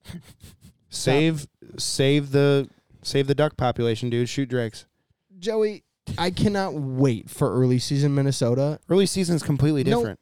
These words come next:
Speaker 2: I can't wait for October and November, and I can't wait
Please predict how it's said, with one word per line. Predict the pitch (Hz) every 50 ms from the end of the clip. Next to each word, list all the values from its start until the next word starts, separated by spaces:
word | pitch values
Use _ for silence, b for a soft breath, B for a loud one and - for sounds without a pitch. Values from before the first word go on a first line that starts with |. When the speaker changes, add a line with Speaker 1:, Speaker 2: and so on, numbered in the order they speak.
| _ -
Speaker 2:
I | 175 175
can't | - - - 214 214 196
wait | 185 196 196 180 151 113 -
for | - - - - 151 139 139 - -
October | 135 131 131 127 - - - 175 175 180 170 170 185 185 185 185 - -
and | - 131 123 120
November, | 117 117 117 120 117 123 143 156 170 175 175 170 180 175 175 175 180 - -
and | 139 131 135
I | 135 135
can't | - - - 147 127 120 117
wait | 123 131 151 180 208 220 233 214 180 131 107 - - -